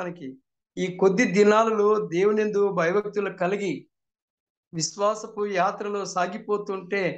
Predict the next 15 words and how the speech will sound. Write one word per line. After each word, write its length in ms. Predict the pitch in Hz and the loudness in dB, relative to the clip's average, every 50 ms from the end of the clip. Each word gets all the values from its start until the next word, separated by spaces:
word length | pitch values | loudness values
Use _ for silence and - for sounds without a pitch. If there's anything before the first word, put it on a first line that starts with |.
| - - _ _ _ _ _ 170 160 160 | -10 -18 _ _ _ _ _ 0 0 0
దేవుని 500 | 151 160 147 151 185 214 220 226 226 226 | 0 -2 2 4 4 6 6 4 2 0
సువార్తను 680 | - - 190 175 196 214 220 214 - 220 220 208 - | -2 -4 -2 0 2 2 0 0 -4 -4 -4 -4 -4
ప్రేమిస్తుంటే, 1080 | 175 190 208 220 226 220 - - 214 196 196 185 185 180 208 208 185 156 156 - - _ _ _ - | -2 0 0 0 0 -2 -4 -4 -6 -6 -6 -6 -2 0 0 2 2 0 -4 -8 -14 _ _ _ -6
దేవుని 380 | 139 170 208 214 220 226 220 190 | 0 2 2 2 2 2 0 0
సేవలో 460 | - 196 196 208 214 214 214 208 190 | 0 0 0 2 2 2 2 0 0
సాగిపోతుంటే, 1300 | - - 196 185 202 208 233 226 - 214 214 214 214 196 190 185 180 208 208 208 196 185 180 - - _ _ _ - | 0 0 0 0 0 -2 -6 -4 -2 -2 -2 0 -2 -6 -6 -4 -2 0 0 0 0 -2 -6 -12 -18 _ _ _ -6
దేవుని 340 | 139 170 208 220 220 220 202 | -2 0 0 0 0 -2 -4
సేవలో 440 | - - 196 208 220 220 220 220 214 | -4 -2 0 0 2 2 2 0 0
నమ్మకంగా 640 | 196 170 175 175 214 220 220 220 214 220 214 202 190 | 0 0 0 0 0 -2 0 -2 -2 0 2 2 2
ఉంటే, 640 | 180 185 190 185 - 214 214 214 - - - - _ _ 170 | 0 -2 -6 -2 0 0 0 0 -2 -4 -10 -18 _ _ -6
మనకున్న 480 | 180 196 196 - 196 196 214 226 233 | -6 -6 -6 -8 -8 -6 -4 -2 -2
దాంట్లోనే 460 | 226 220 220 220 220 220 220 220 214 | 0 0 -2 -2 -2 -4 -6 -6 -8
దేవునికి 520 | 190 165 170 202 220 220 220 220 214 208 180 | -8 -6 -4 -2 -2 -2 -2 -4 -4 -4 -4
నమ్మకంగా 640 | 165 156 170 202 220 240 233 233 233 226 220 214 208 | -4 -2 -2 -2 -2 -2 -2 -2 -4 -4 -2 -4 -4
ఉంటే, 600 | 190 175 170 170 175 196 220 240 240 240 - | -4 -6 -8 -8 -6 -4 -2 -2 -4 -4 -8